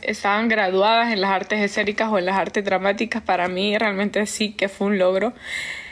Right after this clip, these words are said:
Eh, actualmente estoy esperando el correo de Telemundo. Obviamente me estoy, em, eh, capacitando legalmente, eh, para sacar todos mis papeles legales. Estoy,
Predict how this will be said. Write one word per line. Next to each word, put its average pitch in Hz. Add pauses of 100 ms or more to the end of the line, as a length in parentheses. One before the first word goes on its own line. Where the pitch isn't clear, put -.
(260)
Eh, 208
actualmente 233
estoy 247
esperando 226
el 240
correo 208
de 220
Telemundo. 226
Obviamente 214
me 220
estoy, 220 (100)
em, 190 (1200)
eh, 190 (240)
capacitando 220
legalmente, 208 (920)
eh, 214 (140)
para 226
sacar 220
todos 240
mis 240
papeles 240
legales. 240
Estoy, 226